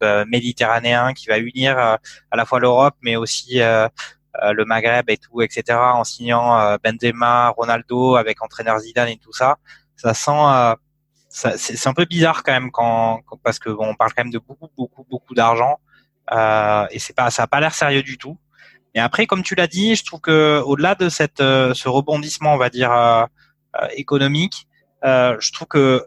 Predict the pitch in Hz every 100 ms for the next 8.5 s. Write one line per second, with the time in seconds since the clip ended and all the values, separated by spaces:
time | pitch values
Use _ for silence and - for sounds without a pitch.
0 | - 120 147 156 160 165 143 - 156 127
1 | 127 - 143 139 131 131 127 131 120 123
2 | - 135 - - _ _ _ - 139 -
3 | 120 123 - 139 - 147 151 - 151 131
4 | 127 - 135 123 110 107 110 _ _ _
5 | - 110 107 107 107 - - - 107 110
6 | 143 131 127 120 117 113 110 127 - -
7 | - - - 120 113 110 110 117 123 -
8 | 117 - 131 127